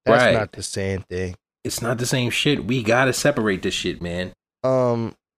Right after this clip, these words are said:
Speaker 1: there's a few, there's a joint, uh, what was it called? Oh Well, I think I liked.
Speaker 2: Okay.
Speaker 1: Over number six, Oh Well was pretty tight. Um, you know, the Headshot record with Fabio,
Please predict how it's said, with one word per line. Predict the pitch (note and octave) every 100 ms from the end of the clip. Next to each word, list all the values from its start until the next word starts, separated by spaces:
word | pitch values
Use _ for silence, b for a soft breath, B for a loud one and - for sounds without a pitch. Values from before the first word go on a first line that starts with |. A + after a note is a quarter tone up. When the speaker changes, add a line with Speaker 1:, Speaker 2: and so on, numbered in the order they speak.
| _ _ _ _ _ _ _ _ _ _ _ - _ -
Speaker 1:
there's | E3+ G3 G3
a | F#3+
few, | - F3+ F#3 E3
there's | F3+ G#3+
a | G3+
joint, | F3 F#3 F3+ - C#3
uh, | C#3+
what | C#3+ D#3+
was | D#3
it | C3+
called? | - -
Oh | C#3
Well, | C3 C3+ A#2 G#2+
I |
think | G2+ A2+ G2+
I |
liked. | G#2 G#2 F#2+ - - _ _ _ -
Speaker 2:
Okay. | - -
Speaker 1:
Over | A2+ A#2+
number | A2+ A#2+ A2
six, | - C#3 B2+ - -
Oh | A#2+
Well | A2 A#2+ A#2+
was | A2+ -
pretty | - A2 A2
tight. | - A2+ A2+ A2+ _ _ _ _ _ _ A2
Um, | G#2+ G#2 G2+ F#2+ F#2 - _ _ _ _ _ _ _ _
you | A3+
know, | G3
the | C#3
Headshot | C#3+ C3 - C3 A#2
record | B2+ - B2
with | A#2 A#2 -
Fabio, | A#2+ A#2 A2 A2 A2 A2 -